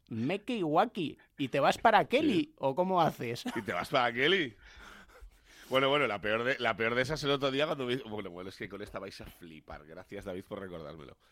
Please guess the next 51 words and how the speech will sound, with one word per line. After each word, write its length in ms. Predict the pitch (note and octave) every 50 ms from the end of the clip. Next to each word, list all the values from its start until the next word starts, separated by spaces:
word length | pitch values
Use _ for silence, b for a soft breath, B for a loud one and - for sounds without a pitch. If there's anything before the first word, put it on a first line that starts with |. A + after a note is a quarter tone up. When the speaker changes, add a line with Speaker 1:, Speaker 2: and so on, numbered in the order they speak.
| _ _ _ _ _ _ _ _ _ _ _ _ _ _ _ _ _
Speaker 2:
Eh, 1200 | A2+ B2 B2+ B2+ B2 B2 A#2+ A#2+ A#2 A#2 A#2 A#2 A#2 A2+ A2+ A2 A2 A2 A2 A2 G#2+ G#2+ G#2+ G#2+ G#2+ -
el 160 | A#2+ B2 C#3
otro 180 | D#3 D3 D#3+
día 200 | D3+ D3+ D3+ D3
termino 340 | C3 D3+ D3+ D#3 D#3+ D#3 D#3
de 240 | D3 D3 D3 C#3+ C3
currar 480 | - D3 C#3+ D3 E3 E3+ E3 E3 D#3+ C#3+
y 100 | - B2+ B2
llamo 180 | A#2+ C3+ C#3
a 40 | C#3
un 60 | C3
colega 240 | A#2+ C#3 C#3 C#3 C3 B2+
y 20 |
le 60 | A#2+
digo, 120 | A2 G#2 A2
"¿Dónde 180 | C3+ F3 G3+
estáis, 260 | F#3 - G#3 F3+ D#3+
tal?". 200 | - F#3 D#3+ A#2 - _ _ _ _ _ _ _ _ _ _
Dice, 140 | - A2+ A#2
"Mira, 140 | D#3 E3
estamos 260 | D3 E3+ D3+ E3+ D#3+ F#3
aquí 160 | D#3+ D3 D3+
tomando, 260 | D#3 E3 F#3 F#3+ E3
que 60 | C3
ya 80 | C3+ C#3
nos 140 | C#3+ C3+ -
queda 180 | D3 C#3 C3+
una 220 | C#3+ E3+ F#3 E3 C3
para 180 | B2 G#2+ G#2
que 100 | F#2+ A2
no, 600 | G#2 G#2 G2+ G2 F#2+ F#2 F2+ F#2 F2+ F2 F2+ F2 F#2
un, 460 | - A2+ A2+ A2+ A2+ A2 A2 G#2+ G#2 G#2
para 220 | - A2 G2+ G2+ G2+
que 100 | G2+ G2+
nos 220 | G#2 G#2+ G#2 G2+
cierren 380 | - - - B2+ B2+ B2+ B2+ A#2
el, 560 | A2+ G#2+ G2+ G2 F#2+ F2+ F2 E2 D#2+ E2 F2 - _ _ _ -
el 200 | - A2 G#2+ G2+
chiringuito". 440 | - G#2 G#2 G2 F#2+ F#2 E2 E2+ E2
Digo, 200 | F2 F2 E2+ F#2
"Luego 160 | A2 A#2+ B2+
no 100 | B2+ B2
vais 140 | C3 B2 C#3
a 20 |
hacer 160 | B2 B2 A#2
nada". 140 | A#2 A#2 G#2+
Dice, 200 | G2 G2+ G2+ A2+
"No, 160 | C#3+ E3 C3+
luego 220 | A#2+ D3 D3+ D#3+ D#3
iré, 400 | D3 D#3 E3 D#3 D3 C3+ A#2+ A#2
eh, 80 | A#2